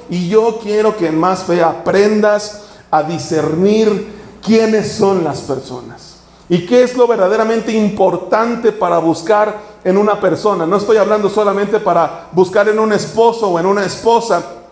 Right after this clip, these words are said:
o en un novio o en una novia. Estoy hablando de qué elementos hacen de un ser humano alguien bueno, alguien con quien es bueno estar, alguien con quien es sano convivir,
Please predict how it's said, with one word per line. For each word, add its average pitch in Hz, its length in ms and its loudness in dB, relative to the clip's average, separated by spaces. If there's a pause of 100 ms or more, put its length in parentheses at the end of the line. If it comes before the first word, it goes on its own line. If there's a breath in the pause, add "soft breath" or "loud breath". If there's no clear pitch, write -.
(380)
o 156 120 2
en 165 80 2
un 190 120 2
novio 202 260 2
o 165 60 0
en 180 60 0
una 196 180 0
novia. 202 400 0 (320 loud breath)
Estoy 180 220 0
hablando 214 380 2
de 165 200 -4
qué 220 260 2
elementos 202 920 0 (180 loud breath)
hacen 196 460 -2
de 170 120 2
un 208 260 4
ser 208 480 2
humano 180 480 0
alguien 175 520 0
bueno, 165 460 0 (360 loud breath)
alguien 185 380 -2
con 170 220 0
quien 165 240 0
es 185 300 -2 (180 loud breath)
bueno 196 460 2
estar, - 580 -4 (140 loud breath)
alguien 202 360 0
con 180 220 0
quien 175 240 0
es 196 140 2
sano 226 760 0
convivir, 202 800 -2